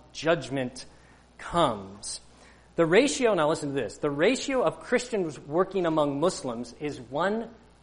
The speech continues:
per million Muslims. One Christian worker for every one million Muslim people. Do we need to change that ratio, yes or no? Of course we do. Right?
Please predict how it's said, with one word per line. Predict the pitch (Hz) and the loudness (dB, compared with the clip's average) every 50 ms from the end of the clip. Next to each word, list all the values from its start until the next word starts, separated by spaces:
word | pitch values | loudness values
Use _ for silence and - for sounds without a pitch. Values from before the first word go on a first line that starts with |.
| _ | _
per | - - - 185 180 170 170 170 170 - - - - - - - - - _ _ - | -14 -4 -2 0 2 2 0 -2 -4 -8 -14 -20 -20 -20 -20 -20 -20 -20 _ _ -18
million | 117 120 131 143 151 165 165 165 165 156 156 151 143 143 143 - - | -14 -10 -6 -2 0 2 2 2 2 0 0 -2 -2 -4 -6 -8 -12
Muslims. | 123 127 135 139 131 - - 117 101 87 - - - - - - - | -10 -8 -6 -6 -8 -8 -12 -16 -16 -16 -18 -20 -20 -20 -20 -18 -12
One | 123 135 165 190 233 269 277 262 | -4 2 4 6 6 4 2 -2
Christian | - - 254 247 - - 262 220 | -2 -2 -4 -2 -2 -2 0 2
worker | 185 175 156 - - 147 147 165 - - - - - _ - _ - _ _ _ - - | 2 2 2 2 0 0 0 0 -4 -8 -18 -20 -20 _ -20 _ -20 _ _ _ -20 -12
for | - - 185 | -2 0 2
every | 160 165 175 151 170 170 | 4 4 4 4 2 0
one | 151 143 151 180 190 185 175 170 170 | 0 2 2 4 4 4 2 2 4
million | 180 190 202 196 180 165 151 143 143 143 | 6 6 6 6 6 4 2 2 0 0
Muslim | 156 151 - - 151 139 123 | 0 -2 -2 -2 -4 -4 -4
people. | - - 156 139 - - 90 - - - | -4 -4 -6 -4 -6 -8 -14 -14 -6 -4
Do | 156 | -2
we | 175 | 0
need | 190 214 | 2 2
to | 208 196 | 0 0
change | 202 - 202 196 175 | -2 -2 -4 -4 -2
that | 160 175 160 | -2 -2 -2
ratio, | 170 175 165 - 156 139 | 0 -2 -2 -2 -4 -2
yes | 131 139 151 147 | 0 -2 -2 -2
or | 151 151 | -2 -2
no? | 143 120 - - - - - - - - - - - - - - | -4 -4 -4 -8 -18 -20 -20 -20 -18 -18 -16 -16 -16 -16 -18 -12
Of | - - | -2 2
course | 302 370 349 | 2 2 4
we | 381 381 254 | 4 4 4
do. | 165 120 - - - - - - - - - - | 2 0 -4 -8 -18 -20 -20 -20 -20 -20 -14 -8
Right? | 151 170 175 | -8 -8 -8